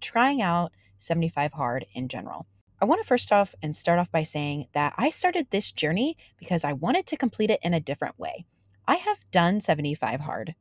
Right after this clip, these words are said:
before and phase one, which we'll get into later. However, I did them almost to the date two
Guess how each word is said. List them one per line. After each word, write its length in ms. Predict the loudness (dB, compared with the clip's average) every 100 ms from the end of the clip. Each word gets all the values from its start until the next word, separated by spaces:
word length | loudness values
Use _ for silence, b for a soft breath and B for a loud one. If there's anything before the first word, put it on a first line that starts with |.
| 0
before 480 | 0 2 2 0 -4 b b b 0
and 340 | 4 4 2 -4 _
phase 280 | 2 2 0
one, 200 | -8 -6
which 200 | -6 -6
we'll 80 | -8
get 140 | -6
into 240 | -8 -8 -12
later. 340 | -8 -6 -6 -6 _ _ _ _ _ _ _ -4
However, 420 | 4 6 6 2
I 140 | 0
did 240 | -2 -2 0
them 240 | 0 0 2
almost 540 | 2 4 2 -2 -8 -14 -6
to 120 | -2
the 100 | 0
date 360 | 0 -2 -4 -14 b b _
two 440 | 0 4 6 4